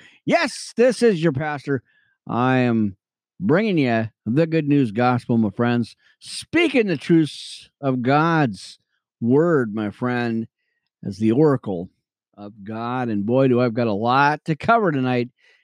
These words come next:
and a lot to share. Friends, we are in the book of Acts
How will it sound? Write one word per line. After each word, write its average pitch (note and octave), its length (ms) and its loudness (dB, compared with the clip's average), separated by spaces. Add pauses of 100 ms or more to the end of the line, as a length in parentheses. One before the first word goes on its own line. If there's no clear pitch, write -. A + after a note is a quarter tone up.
(140)
and B2 120 -14
a A2+ 80 -10
lot G2+ 460 -10
to A2+ 100 -12
share. A2+ 520 -2 (920)
Friends, B2+ 420 2
we C#3 220 4
are A2+ 320 2 (560)
in G3+ 460 0
the D3 480 -2
book E3 340 -2
of C#3+ 300 -2 (500)
Acts - 800 -6